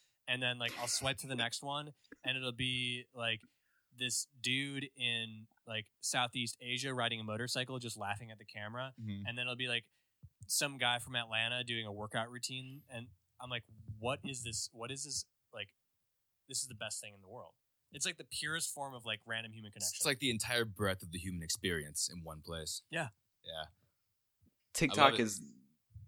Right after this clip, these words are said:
Speaker 3: the, the most quintessential thing when you think about the internet is
Speaker 1: Yeah.
Speaker 3: TikTok.
Speaker 2: Yeah.
Speaker 3: It
Speaker 2: Glad
Speaker 3: is
Speaker 2: it
Speaker 3: also
Speaker 2: ju-
Speaker 3: might be the worst place on the
Speaker 2: <laughs>
Speaker 3: internet.
Speaker 1: Yes,
Speaker 3: Because it
Speaker 1: absolutely.
Speaker 3: is a representation of the internet, which is
Speaker 1: Oh, yeah.
Speaker 3: terrible within itself.
Speaker 2: Mm.
Speaker 1: Yeah.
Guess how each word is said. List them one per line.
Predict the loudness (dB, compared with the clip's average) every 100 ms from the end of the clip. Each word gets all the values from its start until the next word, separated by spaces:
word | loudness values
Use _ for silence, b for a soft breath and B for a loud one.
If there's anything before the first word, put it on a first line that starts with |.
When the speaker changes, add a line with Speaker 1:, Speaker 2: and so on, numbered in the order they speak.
| 6
Speaker 3:
the, | 12 12 12 8 2 4
the |
most | 8 8 10
quintessential | 8 8 8 4 4 2 4
thing | 4 4
when | 4
you | 2
think | 2 2
about | 4
the | 4
internet | 4 2 2 -2 _
is | 0 6
Speaker 1:
Yeah. | 6
Speaker 3:
TikTok. | 6 2 2 -6 -2 4
Speaker 2:
Yeah. | 6 6 B 6
Speaker 3:
It | 10
Speaker 2:
Glad | 12
Speaker 3:
is |
Speaker 2:
it | 12
Speaker 3:
also | 12 12 12
Speaker 2:
ju- |
Speaker 3:
might | 12 12 12
be | 10
the | 10
worst | 10 10 8 6
place | 8 8 8 4 2 4 10
on | 12 12
the | 12
Speaker 2:
<laughs> |
Speaker 3:
internet. | 10 8 6 6
Speaker 1:
Yes, | 6 6 2 8 10
Speaker 3:
Because | 12 12 12
it | 12
Speaker 1:
absolutely. | 12
Speaker 3:
is | 12
a | 12
representation | 12 12 12 10 8 10 10 10 8
of | 10 10
the | 10 10
internet, | 10 8 6 4 6
which | 6 10
is | 10
Speaker 1:
Oh, | 10
yeah. | 12
Speaker 3:
terrible | 12 12 12 12
within | 10 8
itself. | 6 4 8 10 10 8 -4 b b 2
Speaker 2:
Mm. |
Speaker 1:
Yeah. | 6 6